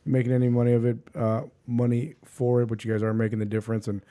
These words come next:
actually changing people's lives. So it's, so it's super cool to see. And, and y-, you know me, I'm big on fitness, and to be able to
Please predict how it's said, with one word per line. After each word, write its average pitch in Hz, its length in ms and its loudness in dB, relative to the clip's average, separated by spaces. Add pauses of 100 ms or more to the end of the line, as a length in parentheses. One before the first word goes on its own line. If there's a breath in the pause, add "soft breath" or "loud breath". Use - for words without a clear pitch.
(420 loud breath)
actually 107 300 -2
changing 104 300 -2
people's 104 260 -6
lives. 101 240 -4
So 107 80 -6
it's, - 160 -14
so - 220 -6
it's - 120 -8
super 113 260 -6
cool 113 320 -4
to 113 100 -10
see. 113 280 -2
And, 110 220 -2
and 113 260 -2
y-, 123 180 -2
you 120 200 2
know 113 140 2
me, 110 180 0
I'm 101 140 -2
big 104 220 -2
on 104 120 -2
fitness, 107 460 -6
and 95 160 -8 (400 soft breath)
to - 100 -6
be 107 100 2
able 107 160 2
to 98 80 -10